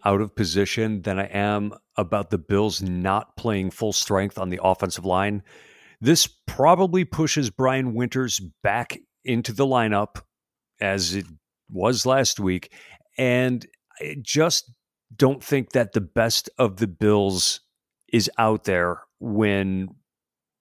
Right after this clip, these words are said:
when Winters is on the field. He just, he's been below average every week. Even Ike Boettger was better this past week than Brian Winters. I, I don't wanna see him on the field anymore, but he's going to stay. Now,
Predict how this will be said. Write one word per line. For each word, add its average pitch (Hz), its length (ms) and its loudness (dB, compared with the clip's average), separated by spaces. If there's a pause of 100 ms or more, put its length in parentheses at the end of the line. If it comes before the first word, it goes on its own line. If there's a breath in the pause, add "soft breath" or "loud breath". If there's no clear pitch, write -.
(280)
when 127 280 4
Winters 113 340 0
is 90 100 -4
on 98 140 2
the 87 60 -4
field. 90 360 -6
He 101 180 0
just, 113 300 0
he's 113 160 0
been 117 180 0
below 107 420 6
average 110 540 -2 (140)
every 123 240 4
week. 107 320 0 (240 loud breath)
Even 165 400 2
Ike 139 260 2
Boettger 87 440 0 (260 soft breath)
was 95 240 2
better 82 600 2 (140)
this 104 160 0
past 98 400 -2
week 90 360 -4
than 92 160 -2
Brian 90 340 0
Winters. 85 400 -8 (340 loud breath)
I, 139 240 2 (160)
I 139 120 2
don't 165 220 4
wanna 147 200 2
see 139 180 0
him 139 160 0
on 127 100 -2
the 110 60 -2
field 139 460 -2 (220)
anymore, 170 480 2
but 120 340 4 (300)
he's 127 360 -4
going 123 280 2
to 104 80 0
stay. 87 440 0 (760 loud breath)
Now, 131 320 0